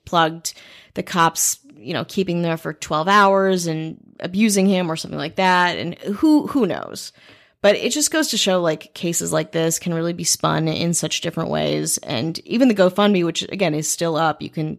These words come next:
check it out, giving a totally different framework than, yeah, what, what you think, um, or, or maybe how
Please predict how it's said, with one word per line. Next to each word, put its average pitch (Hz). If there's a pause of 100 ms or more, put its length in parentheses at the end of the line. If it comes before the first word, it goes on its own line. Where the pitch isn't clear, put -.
check -
it 156
out, 156 (280)
giving 240
a 247
totally 233
different 226
framework 220
than, 175
yeah, 330
what, 180
what 175
you 196
think, 285 (420)
um, 165
or, 180
or -
maybe 185
how 185